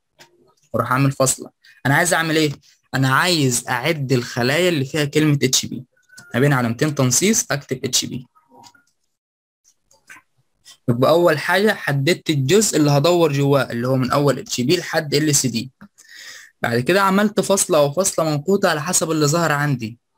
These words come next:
طب أنت عايز تعمل إيه؟ Count، يعني عد. هتعد كام خلية فيها كلمة اتش بي؟ قال لك كام؟ تلاتة. زيهم الافريج.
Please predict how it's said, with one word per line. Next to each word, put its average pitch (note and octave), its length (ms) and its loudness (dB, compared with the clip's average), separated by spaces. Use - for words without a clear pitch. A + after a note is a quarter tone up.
طب B2 160 -2
أنت D3+ 180 -2
عايز E3 240 -2
تعمل D#3 280 0
إيه؟ D3 240 2
Count، A3 340 2
يعني D#3+ 200 0
عد. C#3+ 280 -2
هتعد C3+ 560 -4
كام F#3 260 -2
خلية E3+ 320 0
فيها D#3+ 240 -4
كلمة D#3+ 380 0
اتش C#3 220 0
بي؟ D#3 340 0
قال D3+ 160 0
لك C#3+ 180 -2
كام؟ D3 360 0
تلاتة. B2+ 720 0
زيهم F3+ 500 4
الافريج. C#3 580 -2